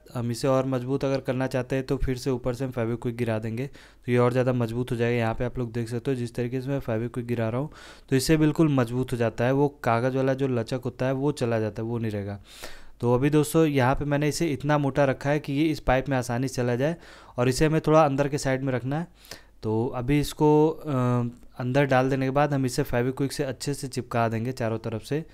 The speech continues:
और इसे अच्छे से मजबूत कर देंगे। पेपर वेपर पे भी डाल के हमें इसे अच्छे से मजबूत कर देना है।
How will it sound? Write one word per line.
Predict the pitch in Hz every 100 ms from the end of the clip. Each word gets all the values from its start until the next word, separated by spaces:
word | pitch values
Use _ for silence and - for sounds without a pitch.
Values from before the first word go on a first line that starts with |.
| - - - - - -
और | 107 107 107
इसे | 113 131
अच्छे | 123 143
से | 131
मजबूत | 135 120 127 131
कर | 135
देंगे। | 123 139
पेपर | 143 123 127
वेपर | 123 131
पे | 123 135
भी | 131
डाल | 120 120
के | 127
हमें | 127 127
इसे | 117 131
अच्छे | 117 -
से | 123 139
मजबूत | 117 110 117 123
कर | 117
देना | 107 110
है। | 117